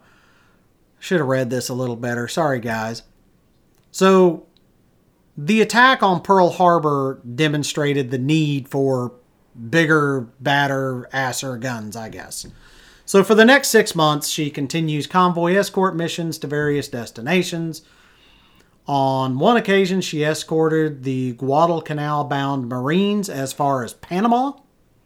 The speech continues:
And on another, the warship screened service troops to Freetown, Sierra Leone. On the west coast of Africa. More frequently, she made voyages to and from the U K, escorting bo-,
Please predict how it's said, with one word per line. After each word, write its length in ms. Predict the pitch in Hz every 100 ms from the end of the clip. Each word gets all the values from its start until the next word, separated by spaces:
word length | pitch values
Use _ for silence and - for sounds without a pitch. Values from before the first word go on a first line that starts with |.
| _ _ _ _ _ -
And 140 | 147
on 160 | 143 139
another, 440 | 139 190 220 226
the 120 | 190 160
warship 440 | 165 170 - 156
screened 440 | - 165 151 143
service 340 | - 180 180 175
troops 400 | 180 175 180 -
to 280 | - 143 131
Freetown, 840 | - 170 170 170 175 175 175 175
Sierra 380 | - 151 139 135
Leone. 560 | 127 139 202 208 208 - _ _ _ _ _ _ _ _ _ 160
On 140 | 156
the 80 | 147
west 240 | 135 131
coast 240 | - 131 127
of 80 | 135
Africa. 640 | 175 175 180 180 175 175
More 240 | 170 220 247
frequently, 560 | 226 226 226 226 202
she 200 | 196 -
made 280 | 180 180 165
voyages 480 | 143 156 156 143 143
to 200 | - 233
and 100 | 208
from 300 | 180 180 175
the 80 | 156
U 220 | 135 147
K, 360 | 135 135 131 135
escorting 640 | 143 139 - 147 139 131
bo-, 340 | 120 135 135